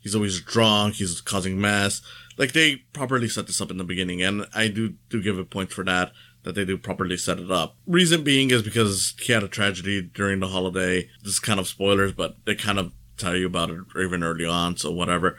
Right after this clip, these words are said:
He lost his parents at a young age during the holiday, so that's why he pretty much, you know, hates it. And he's on his last legs with the community. They're already threatening to send him to jail for, like, uh,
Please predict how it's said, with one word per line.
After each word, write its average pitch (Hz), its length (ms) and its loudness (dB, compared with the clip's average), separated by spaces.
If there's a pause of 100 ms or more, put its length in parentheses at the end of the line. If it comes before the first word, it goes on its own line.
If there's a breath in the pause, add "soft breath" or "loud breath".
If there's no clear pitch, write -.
(120)
He 120 200 -2
lost 113 340 2
his 104 100 -6
parents 98 340 0
at 95 120 -2
a 92 40 0
young 92 220 0
age 87 600 -2 (160)
during 92 220 0
the 90 60 -2
holiday, 87 640 0
so 78 640 -2 (520 loud breath)
that's 95 240 -2
why 87 180 0
he 87 320 -6
pretty 90 240 -10
much, - 440 -8
you - 100 -10
know, 76 120 -6
hates 98 320 -6
it. 50 140 -10 (280)
And 90 540 -2 (760 soft breath)
he's 120 240 0
on 117 140 4
his 98 100 0
last 101 280 0
legs 92 200 2
with 90 120 -10
the 95 40 -8
community. 95 800 0 (140)
They're 92 200 2
already 90 280 2 (120)
threatening 90 360 -2
to - 80 -10
send 95 200 0
him 87 120 -4
to - 120 -10
jail 87 240 -2
for, 82 200 -6
like, 76 240 -4 (200)
uh, 50 260 -8